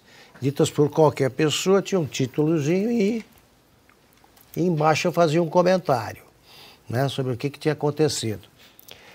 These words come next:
Eu notei que o Lula fazia sempre depois do almoço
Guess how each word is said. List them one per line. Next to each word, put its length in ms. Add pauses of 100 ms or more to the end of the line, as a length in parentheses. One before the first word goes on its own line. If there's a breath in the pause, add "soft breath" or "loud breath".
(140 loud breath)
Eu 160
notei 380
que 100
o 80
Lula 300
fazia 340
sempre 720
depois 480
do 80
almoço 880